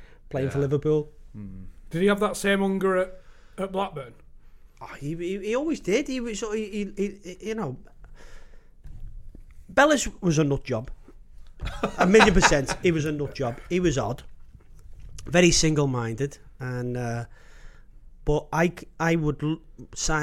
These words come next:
Speaker 1: I would have anyone in my team who had that desire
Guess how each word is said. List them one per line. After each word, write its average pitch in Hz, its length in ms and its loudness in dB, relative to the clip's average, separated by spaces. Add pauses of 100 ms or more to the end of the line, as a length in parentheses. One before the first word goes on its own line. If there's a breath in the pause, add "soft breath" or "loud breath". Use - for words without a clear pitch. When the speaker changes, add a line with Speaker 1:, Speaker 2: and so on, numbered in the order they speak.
Speaker 1:
I 160 120 0
would 160 120 2
have 143 160 -2
anyone 170 360 -2
in 156 80 -4
my 143 180 -4
team 139 540 -2
who 127 80 -8
had 123 140 -8
that - 180 -12
desire 123 440 -6